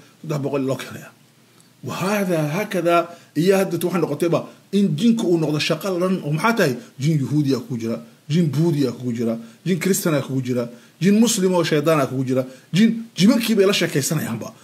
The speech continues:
Oo luqaddii jimanka oo kaalin. Ayaan baan ku yidhi, "Wadaad, dadka jin ka saara." Qofka iminka ma jin baa ku jira? "Haa, jin baa ku jira," uu yidhi. Su'aal baan ku weydiinaa baa, "Ji-, weydii jinka ku jira." Wuxuu yidhi, "Waan weydiiyey," wuxuu yidhi, "Jinku waa, waa jin Maraykanaa ku jira," buu yidhi. Hadda af Ingiriis muxuu uga hadlayaa Maraykanku? <laughs> Jinka Maraykanka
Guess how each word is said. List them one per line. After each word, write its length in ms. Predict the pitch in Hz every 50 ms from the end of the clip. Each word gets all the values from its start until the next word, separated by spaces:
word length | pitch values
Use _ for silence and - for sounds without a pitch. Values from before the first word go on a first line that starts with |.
| - - -
Oo 100 | 143 160
luqaddii 400 | 165 180 185 208 226 180 180 185
jimanka 320 | 151 127 175 190 190 180 175 -
oo 80 | - 143
kaalin. 320 | 151 170 220 294 262 143 - - - _ _ _ _ _ _ - - - _ _ - -
Ayaan 240 | 135 147 175 202 190
baan 140 | 175 165 139
ku 60 | 185
yidhi, 100 | 185 156 139
"Wadaad, 300 | 147 180 180 - 113 117
dadka 240 | 139 180 - - 165
jin 120 | 156 160 -
ka 60 | 202
saara." 240 | - 165 123 113 - - - - - - - _ - - -
Qofka 240 | 202 226 226 208
iminka 220 | 214 208 185 151 165
ma 120 | 165 170
jin 180 | 160 170 233 190
baa 100 | 190 190
ku 80 | 185 185
jira? 200 | 156 147 131 117
"Haa, 120 | 131 170 185
jin 160 | - 285 247
baa 120 | 226 214
ku 80 | 175 180
jira," 140 | 160 175 160
uu 60 | 156 143
yidhi. 180 | 131 113 - - - _ _ _ _ _ -
Su'aal 260 | - - - 220 226
baan 160 | 190 196 170
ku 80 | 131 147
weydiinaa 260 | 147 131 151 151 139
baa, 120 | 120 113 107 - -
"Ji-, 100 | - 196
weydii 340 | 202 180 180 190 160 220 220
jinka 180 | 175 185 170 156
ku 80 | 147
jira." 160 | 127 113 - - - _ _ _ _ _ _ _ _ -
Wuxuu 140 | 139 - 208
yidhi, 120 | 226 226 226 226
"Waan 160 | 233 226 226
weydiiyey," 240 | 202 190 175 196 202
wuxuu 120 | 180 196
yidhi, 100 | 175 156
"Jinku 180 | 156 214 185 196
waa, 80 | 190 180 185
waa 140 | 165 143 -
jin 180 | 147 180 208 190
Maraykanaa 400 | 175 170 214 - 196 180 165 156
ku 80 | 151
jira," 180 | 131 127 120 120
buu 100 | 104 113
yidhi. 100 | 113 - _ _ _ _ _ _ _
Hadda 220 | - 127 135 135 -
af 80 | 127 131
Ingiriis 220 | 147 151 196 175
muxuu 160 | 170 151 190
uga 100 | 196 185
hadlayaa 180 | 190 185 185 165
Maraykanku? 360 | 151 165 175 123 113 - - - - - - - _ _ _ _
<laughs> 400 | _ _ - _ _ _ _ -
Jinka 280 | 156 233 226 - 185
Maraykanka 540 | 160 151 147 147 214 240 233 190 147 135 -